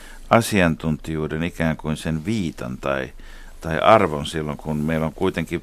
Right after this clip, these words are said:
perinteisillä asiantuntijoilla on, on jonkin, joku oppiarvo tai titteli tai joku muu semmoinen ikään kuin neutraalin ulkopuolisen tahon myöntämä,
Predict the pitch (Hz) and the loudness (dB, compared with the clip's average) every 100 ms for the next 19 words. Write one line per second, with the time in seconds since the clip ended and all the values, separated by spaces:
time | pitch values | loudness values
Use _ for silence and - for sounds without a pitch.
0 | - 117 107 85 85 78 85 78 78 - | 4 6 6 4 0 0 -2 -4 -6 -10
1 | - - - - 87 82 82 78 82 78 | -18 -20 -20 -2 0 2 0 0 -2 -6
2 | - 78 76 78 80 67 80 80 82 - | -2 -2 0 0 0 0 0 0 -2 -4
3 | 58 78 78 73 50 55 - - 80 80 | -4 -4 -2 -2 -2 -2 -4 -4 -2 0
4 | 76 73 78 - 80 - 76 78 85 90 | -2 -4 -4 -4 -6 -4 -4 0 0 2
5 | 104 127 104 92 85 85 82 - - - | 2 2 2 0 0 0 -4 -8 -20 -20
6 | - 95 - 95 85 90 92 113 110 101 | -6 -6 0 0 2 2 4 6 4 2
7 | 85 80 69 - 101 87 - 80 73 80 | 2 0 -2 0 0 -2 0 0 0 -6
8 | - 92 90 80 78 71 80 76 | -2 0 2 2 0 -2 -2 0